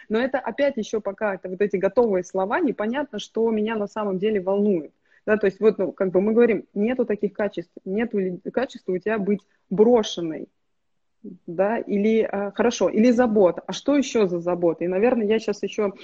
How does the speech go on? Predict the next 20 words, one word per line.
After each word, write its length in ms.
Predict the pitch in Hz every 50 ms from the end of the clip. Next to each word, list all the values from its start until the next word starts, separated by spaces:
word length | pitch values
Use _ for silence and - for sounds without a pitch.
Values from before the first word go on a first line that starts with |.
| - - - - _
возвращаюсь, 640 | - 185 180 185 208 208 220 220 - 226 202 190 - _
э, 120 | 185 180 175
вот 260 | 170 175 165 - -
в 80 | 170
дело 260 | 170 180 202 214 214 202
во 140 | 196 208
мне, 240 | 208 220 254 330 339
да, 100 | 240 226 202
какое 300 | - 185 - 269 269 269
состояние 600 | 262 - 247 - - 262 254 262 262 220 196 180
тебя 240 | - 180 170 180 175
волнует? 420 | 175 180 185 185 180 165 147 - - _ - - - - _
То 60 | -
есть 180 | 226 214 - -
ведь, 140 | 226 214 - _ _ - - _
а, 220 | - - 196 190 190
тебе, 360 | 190 - 208 202 247 254 226
от 200 | - - 202 -
тебя 200 | - 208 247 247
не, 160 | 247 240 220